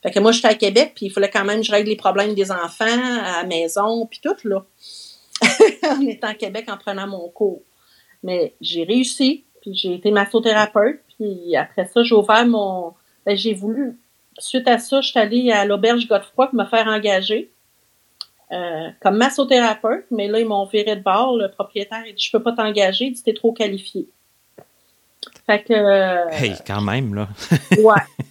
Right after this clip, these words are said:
Speaker 1: Puis, puis c'est Pierre qui m'avait référé lui. Il dit, « Je le connais. » Il dit, « Va le voir. » Puis il dit, « Dis que t'as pris des cours chez nous. » Mais là, le professeur, le, le propriétaire, il a rappelé Pierre. Il a dit, « Je peux pas l'engager, elle est trop qualifiée. » Fait que,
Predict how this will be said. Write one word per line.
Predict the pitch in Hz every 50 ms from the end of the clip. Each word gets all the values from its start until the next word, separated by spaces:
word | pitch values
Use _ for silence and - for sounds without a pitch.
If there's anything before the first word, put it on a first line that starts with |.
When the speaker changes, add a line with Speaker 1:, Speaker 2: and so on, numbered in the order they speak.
| _ _ _ _ -
Speaker 1:
Puis, | - - 233 226 208
puis | 196 -
c'est | - - 226 208
Pierre | - - 233 247 277 277 277
qui | - -
m'avait | 240 208 208 226 226
référé | 214 226 220 226 247 226 220 214 226 220
lui. | 208 190 202 220 269 339
Il | 330
dit, « | 208 208
Je | 196 185
le | 196 208 202
connais. » | 208 - 208 196 202 220 302 349
Il | 311 240
dit, « | 233 - - 208 -
Va | 226 220
le | 214
voir. » | 202 196 190 190 202 233 339 359 320 - _ _ _ _ _ _ _
Puis | - 196
il | 185
dit, « | 185 185 190 -
Dis | 202 208 247
que | 233
t'as | 240 226
pris | 233 - 226
des | 214 220 214 214
cours | - - 247 247 240
chez | - - 233 214
nous. » | 208 208 214 254 - - _ _ - _ _ _ _ _ _ _ -
Mais | 208 196
là, | 196 208 220
le | 220 220
professeur, | - - 202 - 202 190 - - 214 - -
le, | 202 202 196 190 185 175 175 175 175
le | 180 190
propriétaire, | 185 - 214 202 - - 233 202 190 190 - 220 208 233 240 240
il | 233 214 190
a | 185
rappelé | 180 185 185 - - 208
Pierre. | 208 - - 202 208 233 247
Il | 240 208
a | 185
dit, « | - -
Je | - -
peux | - 196
pas | 190 - 226
l'engager, | 226 214 208 202 196 202 190 180 180 240 247
elle | 240
est | 240
trop | 240 233
qualifiée. » | 233 - 214 196 190 190 - - - 202 - - - - _ _ _ _ _ _ _ _ _ _ _ _ _ _ _ - - -
Fait | - - 196 190
que, | 190 247